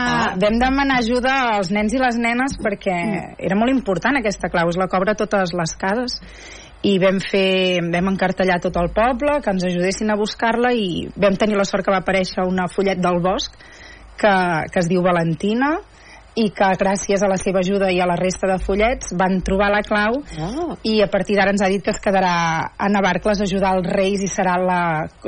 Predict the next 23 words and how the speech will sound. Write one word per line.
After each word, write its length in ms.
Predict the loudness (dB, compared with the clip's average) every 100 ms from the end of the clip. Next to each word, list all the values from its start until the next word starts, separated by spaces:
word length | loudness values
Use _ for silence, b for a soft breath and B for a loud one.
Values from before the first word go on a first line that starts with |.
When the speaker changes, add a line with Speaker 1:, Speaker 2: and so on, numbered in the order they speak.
| -2
Speaker 2:
la 120 | 0
que 100 | 0
custodiarà 600 | -4 -4 0 2 2 2
la 100 | 0 0
clau 420 | 0 2 2 0
any 220 | -2 -2
rere 220 | 0 -2 -2
any. 260 | -4 -6 -8 -6
Speaker 1:
Doncs 320 | 2 2 2 0
quins 160 | 2 4
rebomborius 540 | 4 2 2 2 2
hauria 240 | 2 2
muntar 280 | 0 0 0
Navarcles 440 | 2 0 -2 -2 -2
si 100 | 0
no 100 | 2
hi 80 | 2
havia 240 | 2 0
clau, 340 | 2 2 2
eh? 320 | 2 0 -4 -10 B B B -2
Speaker 2:
Va 80 |
ser... 540 | 0 2 2 2 0 -4 B B B
Bueno, 440 | -4 2 4 4